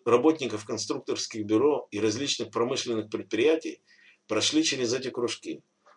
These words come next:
Необходимо сформировать в молодежной среде настрой на получение знаний.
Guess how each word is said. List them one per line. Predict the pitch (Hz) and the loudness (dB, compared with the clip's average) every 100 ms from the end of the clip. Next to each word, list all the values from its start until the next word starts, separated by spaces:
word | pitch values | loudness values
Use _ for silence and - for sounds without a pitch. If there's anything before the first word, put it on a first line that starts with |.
| _ _ _ _ _ | _ _ _ _ _
Необходимо | - 110 110 143 175 185 | -2 -2 0 2 2 4
сформировать | - 147 147 147 143 165 131 | 2 2 2 4 6 6 6
в | |
молодежной | 123 131 131 156 139 127 | 2 2 4 4 2 0
среде | - 123 123 165 | 0 0 2 2
настрой | 120 120 - 147 160 | 2 -2 0 2 2
на | 143 | 0
получение | 127 120 113 139 139 | 2 2 2 -2 0
знаний. | 120 113 95 78 - | -2 -2 -4 -4 -12